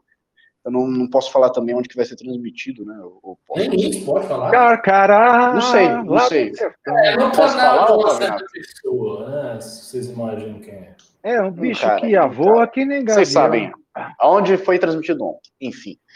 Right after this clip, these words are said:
Speaker 1: Muito
Speaker 3: Isso
Speaker 1: obrigado
Speaker 3: aí.
Speaker 1: pela sua audiência, pela sua paciência, os pimbas aí, suas doações, os likes que arrasaram hoje,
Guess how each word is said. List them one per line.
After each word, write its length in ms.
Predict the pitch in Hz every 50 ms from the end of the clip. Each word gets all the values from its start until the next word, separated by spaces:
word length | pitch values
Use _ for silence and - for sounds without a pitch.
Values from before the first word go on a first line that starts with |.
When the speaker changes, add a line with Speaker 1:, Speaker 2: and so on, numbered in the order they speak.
| _ _ -
Speaker 1:
Muito 140 | 214 - -
Speaker 3:
Isso 60 | 233 208
Speaker 1:
obrigado 180 | 214 226 -
Speaker 3:
aí. 40 | -
Speaker 1:
pela 140 | 220 214 196
sua 180 | - - 226 214
audiência, 520 | 190 156 175 180 196 214 214 - - 185
pela 200 | - 190 185 170
sua 200 | - - - 190 180 -
paciência, 800 | 190 185 - - - 143 135 156 185 196 185 - - - 185 175 - - _ _ _ -
os 160 | - - - - -
pimbas 420 | 208 214 214 190 165 143 123 120
aí, 220 | 131 127 156 185
suas 240 | 185 - 143 135 123
doações, 520 | 120 - - - - - 185 190 185 156 135
os 160 | 120 104 98 113
likes 400 | 131 160 196 185 - - - -
que 80 | - 135
arrasaram 680 | 117 117 107 95 - 117 131 147 139 120 107 101 120
hoje, 320 | 156 190 185 165 175 175